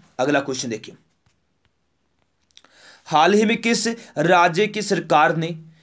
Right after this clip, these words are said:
बाला साहेब ठाकरे के नाम पर दुर्घटना बीमा योजना को शुरू किया है? तो फ्रेंड्स, ये शुरू किया है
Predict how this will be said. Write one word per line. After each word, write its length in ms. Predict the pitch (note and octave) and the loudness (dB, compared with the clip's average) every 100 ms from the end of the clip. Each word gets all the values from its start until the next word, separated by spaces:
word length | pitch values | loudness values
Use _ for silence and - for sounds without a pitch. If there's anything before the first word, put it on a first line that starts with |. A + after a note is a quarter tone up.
| _ | _
बाला 440 | B2+ D#3+ E3+ G3 G3 | -4 2 4 4 4
साहेब 380 | G3 F3+ F#3+ E3+ | 2 2 0 0
ठाकरे 440 | F3+ E3 E3+ F3 | 0 0 0 -2
के 120 | E3 | -2
नाम 300 | E3 D3+ D#3 | -2 0 0
पर 220 | D3+ C#3+ C#3+ - B2+ | -2 -2 -4 -14 -8
दुर्घटना 600 | C#3 F#3 F#3 F#3 F3+ F3 F#3 - _ _ - | 0 2 2 0 0 -2 -2 -8 _ _ -18
बीमा 640 | B2 E3+ F3 F3 E3+ F3 - - | -2 0 2 2 2 0 -8 -10
योजना 520 | C#3+ F3 E3+ E3 D#3+ | 2 4 4 2 0
को 140 | D#3+ E3 | 0 -2
शुरू 260 | - C#3 B2+ | -2 -4 -4
किया 220 | B2 G2+ | -6 -8
है? 160 | - - _ _ _ _ _ _ _ _ _ _ | -8 -18 _ _ _ _ _ _ _ _ _ _
तो 80 | D3+ | -6
फ्रेंड्स, 360 | D3 E3 D#3+ E3+ | -2 -2 0 2
ये 80 | F3+ | 2
शुरू 240 | D#3 D#3+ | 0 -2
किया 220 | D#3 D#3 D3 | 0 2 2
है 300 | E3 A3 | 2 2